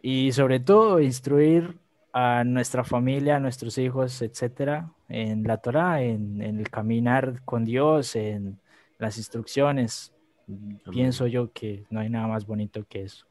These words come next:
Speaker 2: Qué bonito estos, eh, consejos, eh, escucharlos de parte tuya, un, un, un joven que se distingue, digo yo, en estos tiempos, eh, tan difíciles, que donde todo esto que nos hablas no es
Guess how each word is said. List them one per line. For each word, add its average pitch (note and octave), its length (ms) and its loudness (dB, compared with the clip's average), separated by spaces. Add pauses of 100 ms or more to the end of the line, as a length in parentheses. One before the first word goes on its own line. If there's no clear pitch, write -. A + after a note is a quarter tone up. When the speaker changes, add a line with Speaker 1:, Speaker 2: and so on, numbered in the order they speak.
(680)
Speaker 2:
Qué A2+ 80 -6
bonito A2+ 380 -4
estos, G#2+ 460 -6
eh, F#2+ 320 -10
consejos, A2 880 -4
eh, F2+ 260 -6
escucharlos G#2+ 680 -6
de F#2+ 120 -6
parte G#2+ 300 -4
tuya, A#2+ 360 0
un, G2+ 100 -2
un, G#2+ 380 -4
un G#2+ 60 -6
joven A#2 480 2
que F#2 380 -2
se F#2+ 560 -4
distingue, C3+ 640 0 (460)
digo G#2+ 200 2
yo, A#2+ 460 6
en G2 240 -2
estos - 260 0
tiempos, C3+ 480 4
eh, F#2+ 200 2
tan G2 200 -2
difíciles, A2+ 680 4
que F#2 140 0
donde F#2+ 920 2 (200)
todo B2 180 6
esto B2+ 180 4
que C#3+ 120 4
nos A#2+ 220 2
hablas B2 300 6
no A#2 320 4
es A#2+ 540 4